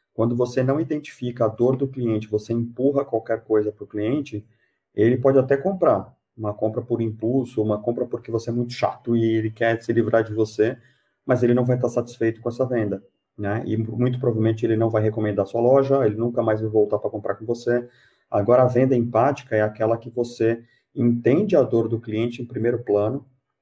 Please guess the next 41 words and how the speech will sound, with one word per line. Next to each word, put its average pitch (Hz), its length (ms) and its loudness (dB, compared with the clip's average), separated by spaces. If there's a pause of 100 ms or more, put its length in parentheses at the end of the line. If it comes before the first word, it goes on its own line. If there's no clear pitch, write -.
(120)
e 104 80 -8
todo 131 280 2
mundo 120 240 0
tem 110 140 -4
uma 107 160 2
dor, 95 340 -2 (200)
né? 98 200 -4
Qualquer 139 360 -4
produto 123 420 -2
que - 80 -16
você 110 240 -2
compra, 107 400 -4
seja 104 260 -8
pra - 140 -4
você, 107 400 0
seja 107 260 0
pra 107 140 -2
sua 110 160 -6
empresa, 104 480 2
seja, 107 420 -2 (440)
é, 104 360 6
um 101 140 0
produto 110 420 0
que 110 140 -2
você 110 340 0
trabalhando 110 460 0
numa 110 180 -2
empresa 107 360 0
tá 104 80 -4
comprando 110 600 0
pra 104 140 0
sua 107 240 -2
empresa, 107 500 2 (500)
todas 143 360 2
essas 123 260 -4
compras, 120 480 2
todas 139 200 0
essas - 180 -4
decisões 127 600 0
de 120 80 -6
consumo, 117 800 -4